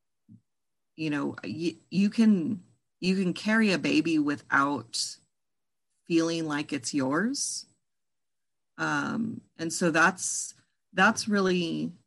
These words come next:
how I w-, went through each of the journeys. Um, postpartum, the first time was a,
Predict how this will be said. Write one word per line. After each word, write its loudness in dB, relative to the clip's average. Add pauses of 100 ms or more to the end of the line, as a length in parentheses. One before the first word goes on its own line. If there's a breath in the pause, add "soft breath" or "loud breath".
(340)
how 0
I 0
w-, -2
went -2
through -4
each -6
of -8
the -8
journeys. -6 (680)
Um, -4 (2000)
postpartum, 0
the -4
first -2
time -4
was -4 (240)
a, -4